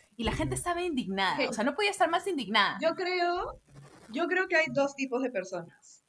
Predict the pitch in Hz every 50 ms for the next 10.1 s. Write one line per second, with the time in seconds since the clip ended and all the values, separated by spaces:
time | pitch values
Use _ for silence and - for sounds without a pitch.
0 | _ _ - 202 202 202 208 208 202 - 220 214 208 202 190 170 180 196 214 208
1 | 214 214 208 202 214 214 208 202 190 180 170 170 175 180 180 175 180 190 185 185
2 | 180 185 180 180 180 175 170 175 170 156 151 - - _ _ _ _ _ _ _
3 | _ _ _ _ _ _ _ - 233 240 240 240 254 277 320 302 311 247 196 170
4 | 170 - - 196 202 - 220 233 285 311 359 415 - - 254 208 175 - - -
5 | 226 233 226 226 220 220 240 262 254 220 196 185 185 180 180 185 185 185 208 196
6 | 185 185 185 196 185 185 202 214 202 190 190 190 180 190 208 202 - 220 202 208
7 | 202 185 175 175 185 185 185 185 185 - - 180 180 185 185 180 190 202 190 180
8 | 180 175 175 180 175 180 175 175 175 175 170 175 170 - 196 202 196 190 190 190
9 | 190 190 190 190 196 196 - - 196 175 165 160 165 160 160 - 165 175 214 370
10 | -